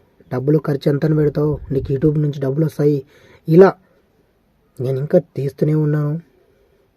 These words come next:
దేవుని దయ, మొన్న కూడా Google Pin వచ్చింది, అంతే. ఇంకా అమౌంట్ ఏం రాలేదు. కానీ ఒకరు ఒక రకంగా నన్ను అవమానిస్తున్నారు. పర్వాలేదు, పైన భగవంతుడు ఉన్నాడు. మీరు కూడా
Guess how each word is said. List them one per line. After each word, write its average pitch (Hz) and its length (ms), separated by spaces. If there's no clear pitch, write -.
దేవుని 143 280
దయ, 143 360
మొన్న 139 200
కూడా 135 420
Google 127 240
Pin 135 180
వచ్చింది, 131 280
అంతే. 123 280
ఇంకా 120 200
అమౌంట్ 123 280
ఏం 131 180
రాలేదు. 127 400
కానీ 135 180
ఒకరు 139 300
ఒక 135 140
రకంగా 127 600
నన్ను 123 220
అవమానిస్తున్నారు. 123 680
పర్వాలేదు, 131 420
పైన 127 220
భగవంతుడు 117 480
ఉన్నాడు. 120 280
మీరు 127 220
కూడా 135 440